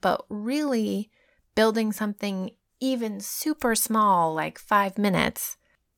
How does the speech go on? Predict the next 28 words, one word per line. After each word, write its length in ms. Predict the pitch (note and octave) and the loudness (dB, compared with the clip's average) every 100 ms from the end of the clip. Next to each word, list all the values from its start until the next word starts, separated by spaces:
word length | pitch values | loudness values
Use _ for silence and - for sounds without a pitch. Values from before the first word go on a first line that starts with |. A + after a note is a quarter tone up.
| _ | _
building 320 | A#3+ B3 A#3 | 2 4 4
that 180 | G#3+ - | 2 2
every 320 | - G3+ G3+ G3 | 2 0 2 -2
day 500 | F3+ F3 F#3 G#3+ A#3 - | 0 0 2 2 -2 -4
lets 400 | G3 F#3+ - - | -4 -4 -2 -4
you 420 | G3 G3 F#3+ F#3+ - - _ - | -2 0 0 -2 -6 -20 _ -8
strengthen 680 | - - F#3+ F#3 F#3 G3 | -8 -2 -2 -2 -2 0
that 220 | F#3 E3+ - | 2 0 0
muscle 480 | E3+ F3 - F#3 - | 0 0 2 2 4
over 300 | F#3 F3+ E3+ | 2 0 -2
time. 600 | - E3+ E3 F3+ G#3+ A3+ - | -2 -2 0 0 -2 -4 -6
And 100 | E3 | -2
I 40 | |
mean 240 | F3 F#3 F3+ | 0 0 0
muscle 480 | F3 - E3+ E3 - - | 0 4 4 2 -4 -2
figuratively. 760 | E3+ D#3 D#3 - - F#3 G#3+ _ _ _ _ _ _ _ | 0 0 -4 -4 -2 -2 -4 _ _ _ _ _ _ _
It 80 | G#3 | 0
allows 340 | G3 G3+ G3+ | 4 6 6
you 180 | G3 F#3 - - | 4 2 -2 0
to 120 | F3+ | 0
strengthen 500 | - F#3+ F#3+ G3 F3 | 4 6 6 4 0
that 200 | E3 - - | 2 0 0
over 280 | F#3+ F3+ | 0 2
time, 600 | D#3+ - E3+ D#3+ F3 A#3 C4 _ _ _ _ _ _ _ | 0 -2 -2 -2 -2 -4 -6 _ _ _ _ _ _ _
building 420 | - G#3 G#3 G#3 F#3+ | 0 2 4 4 4
the 80 | - | 0
actual 460 | - F#3+ - F3+ D#3+ | 0 0 0 0 0
habit. 680 | - - E3 F3 - - | 0 2 4 4 0 -6